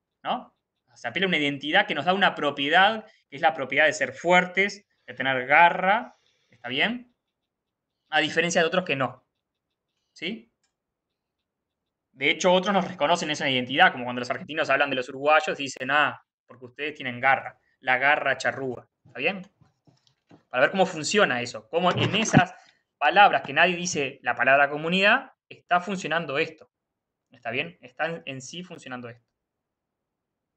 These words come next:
Bien, seguimos,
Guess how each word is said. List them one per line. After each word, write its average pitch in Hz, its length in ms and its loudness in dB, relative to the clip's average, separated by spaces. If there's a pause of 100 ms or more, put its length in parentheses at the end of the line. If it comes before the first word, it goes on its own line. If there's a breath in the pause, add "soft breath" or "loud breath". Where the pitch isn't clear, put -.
(3250)
Bien, 127 400 -2
seguimos, 151 580 -2